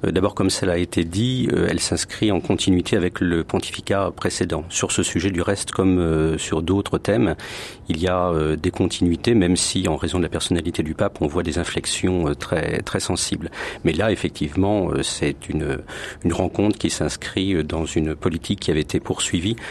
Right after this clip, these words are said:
notamment d'ailleurs en raison de, je dirais, d'opinions, de valeurs, euh, ou de représentations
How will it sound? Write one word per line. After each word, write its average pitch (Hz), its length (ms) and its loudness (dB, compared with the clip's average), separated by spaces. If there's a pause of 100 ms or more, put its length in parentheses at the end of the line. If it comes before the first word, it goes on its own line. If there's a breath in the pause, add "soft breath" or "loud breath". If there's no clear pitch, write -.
(120 loud breath)
notamment 117 420 4
d'ailleurs 98 320 2
en 85 120 2
raison 90 440 2
de, 78 600 0 (600 loud breath)
je - 80 -6
dirais, 82 320 -2 (220)
d'opinions, 107 760 6
de 117 160 2
valeurs, 92 560 2
euh, 80 200 2
ou 92 120 -2
de - 80 -2
représentations 95 540 0